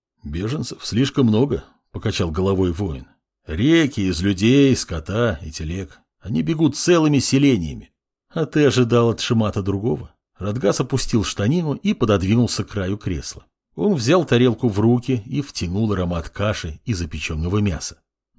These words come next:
«Дух паладинов крепок, но кроме них вокруг нас собрались те, кто никогда не давал клятвы чести. Многие из них жалуются, что пайка слишком мала». Калека поднял взгляд на паладина и, усмехнувшись,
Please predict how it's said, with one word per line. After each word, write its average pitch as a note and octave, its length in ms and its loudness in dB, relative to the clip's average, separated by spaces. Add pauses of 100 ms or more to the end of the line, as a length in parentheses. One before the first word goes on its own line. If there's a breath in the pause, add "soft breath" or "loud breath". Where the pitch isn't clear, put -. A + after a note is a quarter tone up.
(120)
«Дух D3 320 2
паладинов C#3+ 540 4
крепок, - 640 -2
но A#2+ 260 -6
кроме G2 340 -2
них A#2 260 2
вокруг G2 380 -4
нас A#2+ 180 -2
собрались G2+ 480 0
те, A2+ 200 -4
кто F#2 200 -4
никогда B2 580 2
не A2 120 4
давал G2+ 360 2
клятвы G2 460 -4
чести. - 520 -14 (280)
Многие C#3+ 480 -2
из D3 120 -4
них E3+ 180 2
жалуются, A2+ 520 0
что - 180 -8
пайка G2 400 -6
слишком G2 420 -2
мала». A2+ 380 0 (460)
Калека F3+ 440 2
поднял F#3 400 2
взгляд B2 560 2
на A2 80 0
паладина A#2+ 800 0
и, A2 120 -2
усмехнувшись, A#2 920 -4